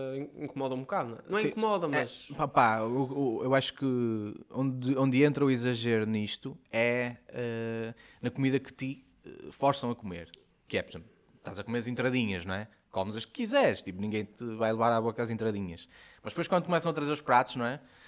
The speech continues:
Speaker 2: Pá, chegou um pratalhão. Tu tens a, meio que, a menos que digas, "Olha, amigo, não me sirva isso", menos meio que tens a necessidade de comer, ou, e aí eu acho que isso é que te
Speaker 1: Sim,
Speaker 2: infarta
Speaker 1: sim,
Speaker 2: ainda
Speaker 1: com-,
Speaker 2: mais.
Speaker 1: sim, comes a mais sempre.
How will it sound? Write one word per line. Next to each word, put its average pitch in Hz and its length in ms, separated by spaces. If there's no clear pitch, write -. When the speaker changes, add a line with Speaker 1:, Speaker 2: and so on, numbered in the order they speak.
Speaker 2:
Pá, 95 260
chegou - 240
um 110 80
pratalhão. 107 640
Tu - 100
tens 113 240
a, 113 120
meio 117 200
que, - 120
a 123 60
menos 123 200
que - 60
digas, 107 200
"Olha, 104 180
amigo, 92 220
não 107 120
me 104 120
sirva 98 380
isso", - 400
menos 117 300
meio 123 340
que - 80
tens 123 280
a 117 580
necessidade 117 800
de 117 260
comer, 123 520
ou, 113 160
e 127 80
aí 160 280
eu 151 120
acho 160 240
que 175 100
isso - 180
é - 40
que - 80
te - 140
Speaker 1:
Sim, 156 140
Speaker 2:
infarta 127 360
Speaker 1:
sim, 131 60
Speaker 2:
ainda 123 160
Speaker 1:
com-, 120 60
Speaker 2:
mais. 95 200
Speaker 1:
sim, 113 200
comes 214 520
a 156 80
mais 117 400
sempre. 113 380